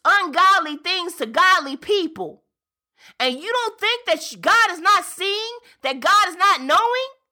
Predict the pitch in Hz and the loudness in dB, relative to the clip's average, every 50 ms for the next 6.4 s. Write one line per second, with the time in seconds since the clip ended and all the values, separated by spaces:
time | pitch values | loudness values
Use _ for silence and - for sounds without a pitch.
0 | _ _ _ _ _ _ _ _ _ _ _ _ _ - 233 349 494 539 277 277 | _ _ _ _ _ _ _ _ _ _ _ _ _ -6 -2 0 2 2 2 2
1 | 359 381 330 285 254 220 226 240 247 - - - - 440 427 392 349 - - 285 | 2 2 4 4 2 0 -2 -4 -6 -6 -6 -6 -2 0 0 0 -2 -4 -8 -12
2 | 233 - 135 _ _ _ _ _ _ _ _ _ _ _ _ _ _ _ - 277 | -12 -12 -12 _ _ _ _ _ _ _ _ _ _ _ _ _ _ _ -4 -2
3 | 381 440 415 415 403 381 - - - 233 175 233 302 349 381 427 494 480 - - | -2 -2 -2 -4 -6 -6 -6 -6 -8 -6 0 2 4 6 6 4 4 2 -2 -8
4 | _ _ - 277 277 262 254 262 247 208 - - 427 370 302 - - _ _ _ | _ _ -6 -6 -4 -4 -4 -8 -8 -8 -8 -4 -2 -2 -2 -2 -6 _ _ _
5 | _ _ _ _ _ _ _ _ _ _ _ _ _ - - _ - - 285 285 | _ _ _ _ _ _ _ _ _ _ _ _ _ -20 -20 _ -6 -2 -2 -2
6 | 269 226 220 269 330 381 - | -2 -2 -4 -2 0 0 0